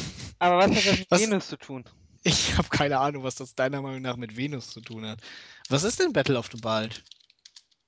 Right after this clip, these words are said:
Speaker 1: Das ist so ein
Speaker 2: Das
Speaker 1: Rundenstrategiespiel.
Speaker 2: Ja, es gab's da nicht mehr irgendwie so ein Brettspiel?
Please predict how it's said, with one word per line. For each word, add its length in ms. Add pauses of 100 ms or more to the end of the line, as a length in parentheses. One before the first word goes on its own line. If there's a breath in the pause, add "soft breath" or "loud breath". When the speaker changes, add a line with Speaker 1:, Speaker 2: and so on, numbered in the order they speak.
(220)
Speaker 1:
Das 180
ist 180
so 100
ein 160
Speaker 2:
Das 100
Speaker 1:
Rundenstrategiespiel. 1800 (460)
Speaker 2:
Ja, 100
es 180 (160)
gab's 260
da 100
nicht 200
mehr 140
irgendwie 200
so 100
ein 360
Brettspiel? 840